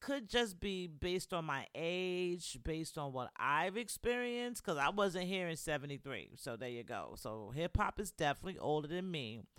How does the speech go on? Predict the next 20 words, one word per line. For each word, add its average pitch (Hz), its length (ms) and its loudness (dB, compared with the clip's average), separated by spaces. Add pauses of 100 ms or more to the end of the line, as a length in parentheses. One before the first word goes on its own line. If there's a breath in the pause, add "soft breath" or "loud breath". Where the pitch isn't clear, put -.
(360 loud breath)
But 185 200 -2
to 196 180 0
me, 175 1080 0 (1300)
I 196 200 6
remember, 214 800 4
like, 151 640 2
um, 135 640 -6 (540)
the, 160 260 0 (140)
the, 160 520 0 (260)
like, 175 260 2
me 226 200 4
officially, 214 920 4
like, 165 300 4
Run 175 320 4
D 170 160 2
M 156 120 -2
C 127 580 -4 (420 loud breath)
for 180 220 4
me, 143 580 0 (220)
right? 127 340 0